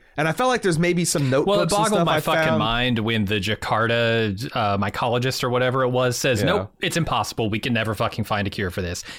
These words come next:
Speaker 2: I don't, I don't believe you. I don't believe you.
Speaker 1: So the
Speaker 2: Like,
Speaker 1: opposite
Speaker 2: it
Speaker 1: of crazy's crazy. This person's making a snap decision. "Oh yeah, it's, this is just, just cut her brain open."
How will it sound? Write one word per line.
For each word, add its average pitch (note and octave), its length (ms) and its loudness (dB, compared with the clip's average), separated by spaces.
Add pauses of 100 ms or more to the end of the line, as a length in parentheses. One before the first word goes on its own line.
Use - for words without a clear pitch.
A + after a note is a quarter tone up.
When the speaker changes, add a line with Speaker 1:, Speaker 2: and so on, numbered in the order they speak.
(120)
Speaker 2:
I G#3 60 -2
don't, G#3 160 -2 (280)
I D#3+ 140 -2
don't F3+ 160 0
believe E3+ 280 0
you. F#2 180 -4
I C3+ 80 0
don't C3+ 280 -2
believe A2 300 -2
you. F2 180 -6 (720)
Speaker 1:
So F#3 160 -2
the F3 100 2
Speaker 2:
Like, F3+ 80 2
Speaker 1:
opposite G3+ 280 0
Speaker 2:
it F#3+ 60 -2
Speaker 1:
of F3 60 -6
crazy's F#3 480 2
crazy. F3+ 540 2
This F3+ 180 0
person's F3 320 0
making D#3+ 180 0
a D#3 40 0
snap D#3+ 300 0
decision. D#3 380 -2
"Oh G#3 80 4
yeah, D#3+ 240 2
it's, C#3+ 120 -2
this E3 220 0
is D3+ 80 -4
just, D3 320 -8
just A3+ 160 -2
cut A3 140 0
her F3+ 60 2
brain C3+ 260 2
open." D#2+ 400 -4